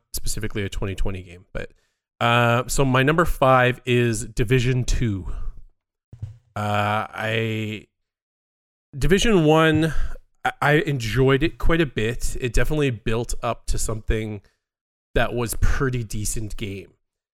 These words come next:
Um, they sorta kinda had the effect that I think Destiny two had, where Destiny one got, got great by the end of it, and then Destiny two came out,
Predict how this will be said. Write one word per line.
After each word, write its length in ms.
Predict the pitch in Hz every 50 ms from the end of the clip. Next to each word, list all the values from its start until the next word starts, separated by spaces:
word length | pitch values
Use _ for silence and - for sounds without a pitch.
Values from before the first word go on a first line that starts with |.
| _ _ _ _ _ -
Um, 600 | 113 113 110 110 107 107 107 110 107 104 113 - _ _ _ _ - -
they 180 | 120 139 139
sorta 340 | - - 202 208 208 254 226
kinda 400 | - - - 170 165 170 170 143
had 680 | 120 120 117 147 127 127 131 131 135 135 127 120 117
the 100 | 127 123 113
effect 580 | 104 - - 127 117 113 - - - - -
that 320 | 131 117 110 107 110 - -
I 60 | - -
think 240 | 127 120 101 -
Destiny 540 | - - 107 107 - - - 127 117 117 101
two 320 | - - - - 104 120 113
had, 380 | 120 135 131 135 139 151 151
where 500 | 147 123 120 117 117 113 110 107 107 - - - _ _ _ _ _ _ _ _ _ _ _ _ _ _ _ -
Destiny 380 | - 135 131 - - 165 147 131
one 340 | 123 120 123 127 131 127 120
got, 300 | 107 113 110 107 - _ _ _ _ _ _ -
got 260 | 123 113 107 95 -
great 640 | - 110 98 104 110 110 117 127 - - - - - _ -
by 220 | 117 113 113 117
the 160 | 110 110 104 98
end 160 | 104 113 127
of 100 | 131 143
it, 280 | 170 190 - - - - - _ _ _ _ _ _ _ _ _ _ -
and 160 | 123 135 135
then 140 | 135 127 117
Destiny 420 | - 139 135 - - 180 165 147 127
two 280 | - - - 120 120
came 280 | - - 143 131 113 107
out, 260 | 104 101 101 - -